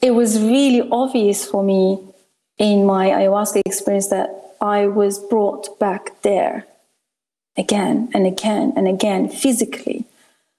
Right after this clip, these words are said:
So that understanding changed everything for me. And that's where I started,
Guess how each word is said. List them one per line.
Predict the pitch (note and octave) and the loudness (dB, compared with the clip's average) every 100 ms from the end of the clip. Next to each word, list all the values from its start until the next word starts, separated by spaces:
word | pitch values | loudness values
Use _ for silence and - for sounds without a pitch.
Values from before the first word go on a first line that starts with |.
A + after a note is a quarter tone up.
| _ _ _ | _ _ _
So | - - A#3 A3 G#3+ G#3 - - | -4 0 2 2 2 -2 -4 -2
that | C4+ C#4 | 0 0
understanding | C4 B3 - A#3+ A3+ G#3+ G#3 | 0 -2 -2 -2 0 -2 -2
changed | - A#3 A3+ - | -2 -2 -2 0
everything | G#3 A3 A3 G#3 G#3 | -2 -2 -2 -4 -4
for | - F#3+ | -4 -2
me. | F#3+ | -2
And | G3 G3+ F#3+ | -2 -4 -2
that's | A#3+ A#3+ - | -4 -4 -2
where | A#3 G#3+ | 0 0
I | G#3 | -2
started, | - G#3 G3 G3 F#3 | -4 -4 -4 -2 -4